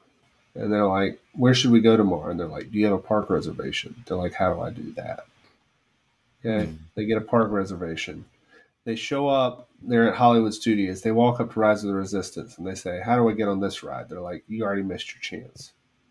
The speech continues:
Speaker 2: Yeah.
Speaker 1: Like, you could, you could pay to get on.
Speaker 2: Okay.
Speaker 1: They're like, "How do I do that?" "You gotta download this app." Okay.
Speaker 2: Yeah. <laughs>
Speaker 1: Right.
Speaker 2: Right.
Speaker 1: And,
Speaker 2: You spend
Speaker 1: and
Speaker 2: half
Speaker 1: the,
Speaker 2: your day trying to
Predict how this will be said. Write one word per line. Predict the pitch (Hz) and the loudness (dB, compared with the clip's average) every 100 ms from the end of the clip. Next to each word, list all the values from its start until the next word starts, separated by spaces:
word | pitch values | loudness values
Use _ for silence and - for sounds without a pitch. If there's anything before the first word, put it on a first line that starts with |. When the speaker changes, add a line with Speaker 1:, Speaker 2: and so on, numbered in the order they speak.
| _ - | _ -12
Speaker 2:
Yeah. | 110 82 - - | -8 -8 -10 -18
Speaker 1:
Like, | 80 | -12
you | 107 113 | -6 -4
could, | 110 - _ - | -4 -6 _ -10
you | 113 | -10
could | - | -10
pay | - 117 151 | -4 2 4
to | 127 | 4
get | 110 | 0
on. | 90 80 78 82 - | -4 -8 -12 -14 -14
Speaker 2:
Okay. | 78 - _ _ _ _ _ _ _ _ _ _ - | -18 -20 _ _ _ _ _ _ _ _ _ _ -14
Speaker 1:
They're | 92 | -8
like, | 90 90 - - | -8 -8 -12 -2
"How | 117 | 2
do | 110 | 4
I | 110 | 4
do | 104 101 | 2 0
that?" | 104 98 101 | 0 -2 -4
"You | 110 | -2
gotta | 107 113 | 0 2
download | 110 110 95 | 2 0 -2
this | 92 - | -6 -8
app." | 87 78 - _ _ _ _ | -12 -14 -20 _ _ _ _
Okay. | - 85 80 | -20 -18 -12
Speaker 2:
Yeah. | 80 78 _ _ _ _ _ _ - | -10 -12 _ _ _ _ _ _ -14
<laughs> | 113 127 - - - _ _ - - - - _ _ _ - | -12 -12 -14 -18 -20 _ _ -20 -20 -20 -20 _ _ _ -8
Speaker 1:
Right. | 131 113 - | -2 0 0
Speaker 2:
Right. | 90 78 - _ - | -4 -6 -12 _ 0
Speaker 1:
And, | 131 113 | 4 4
Speaker 2:
You | |
spend | - 98 92 | 4 -2 4
Speaker 1:
and | 127 | 6
Speaker 2:
half | 131 | 8
Speaker 1:
the, | 87 | 6
Speaker 2:
your | 76 80 | 0 -4
day | - | -4
trying | 80 | -8
to | 78 78 | -8 -10